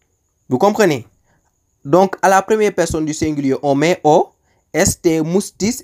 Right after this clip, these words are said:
N, T. Mais il est important de savoir que pour la première conjugaison, quand le A rencontre le O,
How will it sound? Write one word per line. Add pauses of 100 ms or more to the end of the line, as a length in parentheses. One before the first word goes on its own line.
N,
T. (680)
Mais
il
est
important
de
savoir
que
pour
la
première
conjugaison, (1120)
quand
le (120)
A (540)
rencontre
le
O,